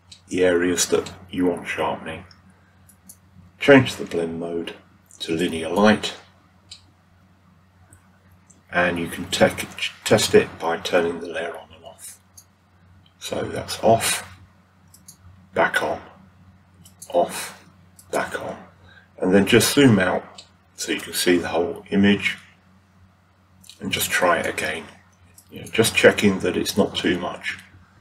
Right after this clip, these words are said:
Now we, you can play with it in this mode,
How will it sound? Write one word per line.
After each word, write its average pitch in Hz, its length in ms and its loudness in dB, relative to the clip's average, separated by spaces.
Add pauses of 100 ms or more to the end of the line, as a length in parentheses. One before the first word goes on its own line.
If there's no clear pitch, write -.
(1080)
Now 92 360 -6
we, - 260 -10 (320)
you 95 140 -4
can - 140 -6
play 107 260 8
with 92 180 0
it - 120 2
in 90 160 -2
this 85 220 -4
mode, 113 440 6